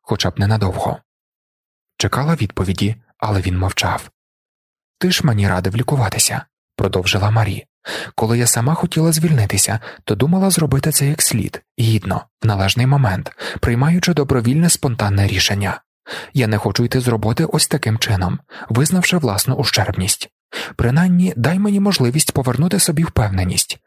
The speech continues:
а тоді я сама напишу заяву про звільнення». Колега прокашлявся. «Так, я радив тобі полікуватися, але ж не казав, щоб ти лягала до лікарні».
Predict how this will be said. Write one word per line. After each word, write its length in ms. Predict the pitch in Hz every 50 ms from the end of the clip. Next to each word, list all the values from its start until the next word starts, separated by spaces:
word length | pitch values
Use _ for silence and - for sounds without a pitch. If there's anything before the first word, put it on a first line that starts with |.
| _ _ _ -
а 100 | 110 101
тоді 380 | - 110 104 120 147 175 175 - - - -
я 120 | - 113 104
сама 280 | - - 131 160 185
напишу 400 | 185 185 175 170 151 - 160 165
заяву 400 | 143 139 127 110 101 92 98 92
про 140 | - 117 113
звільнення». 640 | 104 - 101 95 92 90 90 92 98 98 - - _ _ _ _ _ _ _ _ _ _ _ _ _ _ _ _ _ _ _ _ _ _ _ _ _
Колега 380 | - - 95 95 87 85 104 107
прокашлявся. 840 | - - 135 - 101 92 - - 95 - - - - - - - _ _ _ _ _ _ _ _ _ _ _ _ _ -
«Так, 340 | - 78 73 - - - _ - - - - -
я 180 | - 110 123 170
радив 260 | 190 185 180 190 170
тобі 220 | - 180 160 175
полікуватися, 840 | 165 180 175 180 175 - 147 123 92 - - - - - - - - _ _ _ _
але 220 | - 107 104 104 104
ж 80 | 131
не 80 | 143 156
казав, 400 | - 175 135 110 82 - - - - - -
щоб 260 | - - 104 - -
ти 140 | - 185 202
лягала 400 | 185 139 101 95 90 90 92 95
до 100 | 104 101
лікарні». 500 | 113 113 - 95 87 87 92 95 -